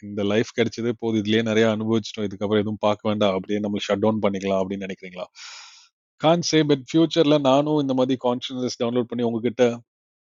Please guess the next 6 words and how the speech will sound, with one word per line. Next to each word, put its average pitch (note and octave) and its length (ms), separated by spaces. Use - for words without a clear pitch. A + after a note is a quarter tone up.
பேசிட்டு A#2+ 300
இருப்பேன்னு G#2+ 200
நினைக்கிறேன். G#2 380
Uh, G#2 340
and A2 160
you A2 80